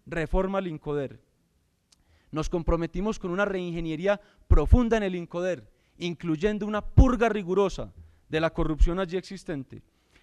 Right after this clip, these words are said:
La reingeniería y la purga fueron llevadas a cabo y gracias a eso pudimos convertir al incoder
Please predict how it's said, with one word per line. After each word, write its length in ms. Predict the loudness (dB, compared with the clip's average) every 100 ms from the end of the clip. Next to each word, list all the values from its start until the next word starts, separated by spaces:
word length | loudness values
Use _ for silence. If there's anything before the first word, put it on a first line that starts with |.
| -2
La 140 | 0
reingeniería 580 | 0 -2 -4 -4 -2 0
y 40 |
la 160 | 0 2
purga 240 | 2 2
fueron 320 | -2 -2 -4
llevadas 360 | -4 -2 -2 -4
a 80 | -8
cabo 340 | -6 -6 -8 -18 _ _ _
y 80 | -8
gracias 380 | -4 0 0 0
a 120 | 0
eso 260 | 0 -2 -6 _ _ _
pudimos 340 | -2 -2 -2 -6
convertir 460 | -6 -6 -6 -4
al 120 | -4
incoder 540 | -4 -8 -4 -2 -2